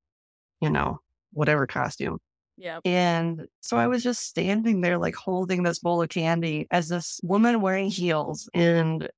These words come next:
Speaker 1: I'm assuming her husband or boyfriend and their small child were, like, coming up the driveway. And I started waving my hand frantically, which, you know, they're, like,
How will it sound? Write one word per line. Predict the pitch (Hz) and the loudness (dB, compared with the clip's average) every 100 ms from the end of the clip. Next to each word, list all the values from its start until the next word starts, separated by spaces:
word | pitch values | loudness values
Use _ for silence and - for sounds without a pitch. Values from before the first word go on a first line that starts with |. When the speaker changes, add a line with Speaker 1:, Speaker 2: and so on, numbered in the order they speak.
| - | -4
Speaker 1:
I'm | 190 | -2
assuming | 175 - 185 180 | -2 -4 -2 0
her | 180 | 0
husband | 180 - 185 | -2 -2 -2
or | |
boyfriend | 170 165 156 170 156 | 0 0 0 0 0
and | - 151 | 0 -2
their | 143 139 - | -2 -4 -6
small | - - 160 147 | -8 -4 -4 -2
child | - 147 147 | 0 0 0
were, | 156 | -2
like, | 156 - | -4 -2
coming | 175 175 | -4 -2
up | 170 | -2
the | - | -2
driveway. | 160 139 151 175 202 226 - | 0 2 2 0 0 -2 -2
And | |
I | 185 | -2
started | 175 185 | 0 -2
waving | 165 160 170 196 | 0 0 0 0
my | 185 175 | 0 -2
hand | - 165 170 208 | 0 0 2 0
frantically, | - 220 226 240 247 254 | 0 -2 -2 -4 -2 -2
which, | 185 - | -4 -2
you | 240 | 0
know, | 240 202 | 2 0
they're, | - 180 | 0 0
like, | 175 | 0